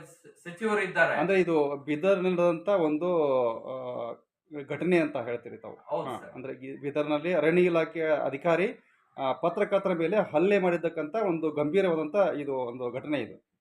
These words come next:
Speaker 1: ಹೌದು. ಆದರೆ
Speaker 2: ಸರಿ.
Speaker 1: ಇತ್ತಿನ, ಈಗ ಒಂದ್ ಐದು ದಿನಗಳಲ್ಲಿ ತಿಳಿಸಿದಂತ ಈ ಮಾಹಿತಿ ಪ್ರಕಾರ ಏನಂದ್ರೆ, ಒಬ್ಬ ಅಧಿಕಾರಿಯನ್ನು ಅಮಾನತು ಮಾಡಿದೀವಿ ಅಂತ ಹೇಳ್ತಾ ಇದ್ದಾರೆ. ಅದು ಒಬ್ಬನು ಮಾಡೋಕ್ಕಿಂತ ಇನ್ನೂ ಐದು ಪತ್ರಕರ್ತರಿಗೆ ತಿಳಿಸುವುದೇನಂದ್ರೆ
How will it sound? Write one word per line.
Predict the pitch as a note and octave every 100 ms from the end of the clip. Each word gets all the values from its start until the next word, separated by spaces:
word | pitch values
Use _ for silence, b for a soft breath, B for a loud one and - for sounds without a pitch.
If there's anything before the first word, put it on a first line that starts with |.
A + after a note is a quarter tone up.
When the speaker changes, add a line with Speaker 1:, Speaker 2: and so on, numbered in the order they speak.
| _
Speaker 1:
ಹೌದು. | B2 A2 G#2+
ಆದರೆ | - D3 F#3+ G3+
Speaker 2:
ಸರಿ. | - - - - D3+
Speaker 1:
ಇತ್ತಿನ, | E3+ _ A3 A3 G#3 E3+ E3
ಈಗ | D#3 D#3+ F#3 F#3
ಒಂದ್ | F#3+ F#3+
ಐದು | G3 G3+ F3+
ದಿನಗಳಲ್ಲಿ | G3+ G3+ G3 F#3+ F#3+ F#3
ತಿಳಿಸಿದಂತ | F3 F3 F#3 F3+ -
ಈ | F3+ E3+ D#3
ಮಾಹಿತಿ | D3 D3 F3+ F#3+
ಪ್ರಕಾರ | F3+ D#3 D3+ D3+
ಏನಂದ್ರೆ, | D3 D#3 D#3 C#3 - - - _ -
ಒಬ್ಬ | F#3+ B3
ಅಧಿಕಾರಿಯನ್ನು | B3 G#3+ G#3+ A3 G#3+ G#3 G#3
ಅಮಾನತು | A#3+ F#3 F#3+ G3 F#3
ಮಾಡಿದೀವಿ | E3+ D#3+ E3 E3
ಅಂತ | D#3+ - F#3+ E3+ - _
ಹೇಳ್ತಾ | C#3 D3 D3+
ಇದ್ದಾರೆ. | C#3 - E3+ F#3 _ _ _
ಅದು | D#3+ F#3+ F#3+ F3+ D3 - _
ಒಬ್ಬನು | - D#3+ A3 A#3+
ಮಾಡೋಕ್ಕಿಂತ | G#3+ G#3 G#3+ G3+ -
ಇನ್ನೂ | A#3 A3 G#3 B3+ B3+
ಐದು | A#3 A3+ - _ _ G3+ G#3 G3+
ಪತ್ರಕರ್ತರಿಗೆ | G3+ G3+ G3 G3 G#3 G3+
ತಿಳಿಸುವುದೇನಂದ್ರೆ | F#3 F3+ F3+ F#3+ F#3 D#3 A#2+ B2 - _